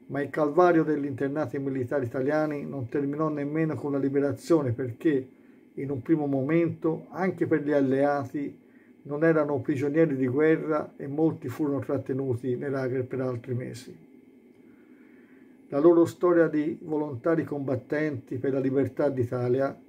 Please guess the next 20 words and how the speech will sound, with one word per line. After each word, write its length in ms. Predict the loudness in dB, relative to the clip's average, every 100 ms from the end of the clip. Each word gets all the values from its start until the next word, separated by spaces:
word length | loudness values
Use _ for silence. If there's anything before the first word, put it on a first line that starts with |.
| -8
rimase 420 | -2 2 2 0
colpevolmente 1120 | -2 -2 0 -2 0 0 0 0 0 -2 -4
nell'oblio 600 | -6 -4 -4 0 4 4
per 180 | 4 -2
diversi 600 | -2 -2 0 -2 -6 -6
decenni, 800 | -4 -2 0 0 -2 -4 -8 -16 -20 -20 -20 -20 -16
escludendoli 920 | -12 -10 -4 4 6 6 4 2 2
dalle 220 | 0 -2 -2
cerimonie 580 | -2 -2 0 -2 -2
di 120 | -2 -2
commemorazione 1040 | -2 -2 -2 -2 -4 -2 -2 0 -4 -6 -12 -20 _ -20 -18 -8
del 140 | -2
venticinque 600 | 0 0 -2 -4 -4 -2
aprile, 480 | 0 -2 -4 -8 -12 -20 -20 -20 -20 -20 -10
benché 720 | -4 -2 0 0 4 4 2 -14 -20 -20 -18
fossero 640 | -2 -2 0 -2 -2 -2
uniti 380 | 0 2 2 2
idealmente 800 | 2 2 2 0 0 0 -2 -2
ai 100 | -2
patrioti 800 | 0 -2 2 4 4 2 -4 -4